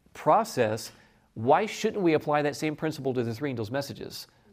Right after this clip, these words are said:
That the way in which we preach the three angels' messages would empower people to succeed in responding to the three angels' messages. Does that make sense? I think we're actually doing a disservice if we don't. Not intentionally, I just think that as, as we survey and inventory where we are and what has happened,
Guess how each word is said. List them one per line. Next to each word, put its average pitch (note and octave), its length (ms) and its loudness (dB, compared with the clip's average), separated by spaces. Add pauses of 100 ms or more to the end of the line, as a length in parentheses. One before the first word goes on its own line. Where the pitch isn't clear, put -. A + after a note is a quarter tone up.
(720)
That D3 200 2
the D3+ 100 6
way D#3 300 6
in A3 100 4
which F#3 220 6
we E3+ 120 2
preach F3 360 0
the D3 60 -12
three D#3+ 220 0
angels' B2+ 240 0
messages A2+ 500 -2
would C#3 220 2
empower D3 500 0
people B2 360 -4
to G#2+ 100 -4
succeed A#2 840 -2 (260)
in D3 160 0
responding C#3 840 0
to D3 280 0
the A2+ 100 -2
three A2 200 -6
angels' G#2+ 240 -4
messages. - 560 -12 (300)
Does C3 80 -4
that D3 80 0
make D#3 140 0
sense? E3 380 -4 (680)
I E3 80 4
think A#3 160 4
we're F#3+ 80 8
actually F#3+ 200 2
doing E3+ 220 4
a D3+ 40 4
disservice C3 500 2
if A2+ 80 -4
we G#2+ 100 -2
don't. C#3 320 2 (360)
Not G#3+ 160 4
intentionally, D3+ 800 2
I D3+ 120 6
just E3+ 200 0
think E3 200 0
that C#3 80 4
as, B2+ 200 2
as C3 180 4
we C3 120 4
survey C#3 640 6
and D#3+ 100 2
inventory D3+ 600 0
where A#2+ 220 2
we D#3 160 4
are C3 160 6
and B2 100 0
what B2 120 2
has G#2+ 80 -2
happened, B2 520 -2